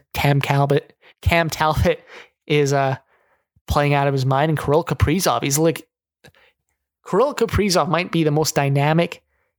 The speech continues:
forward the Minnesota Wild have had since Marian Gaborik. Like, they've not, the Minnesota Wild franchise history is not one filled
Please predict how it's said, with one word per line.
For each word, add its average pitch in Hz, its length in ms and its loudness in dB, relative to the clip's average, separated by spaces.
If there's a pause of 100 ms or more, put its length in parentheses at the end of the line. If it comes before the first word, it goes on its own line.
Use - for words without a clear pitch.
(260)
forward 127 560 -2 (320)
the 135 60 0
Minnesota 143 500 2
Wild 139 380 0
have 127 80 -6
had 135 380 -2 (180)
since 135 320 0
Marian 151 440 0
Gaborik. 131 520 -2 (640)
Like, 151 120 0
they've 156 100 2
not, 175 200 0
the 185 100 0
Minnesota 202 380 0
Wild 160 480 0 (160)
franchise 151 560 -2
history - 360 0
is 143 120 -2
not 190 160 0
one 214 160 0
filled 151 440 -2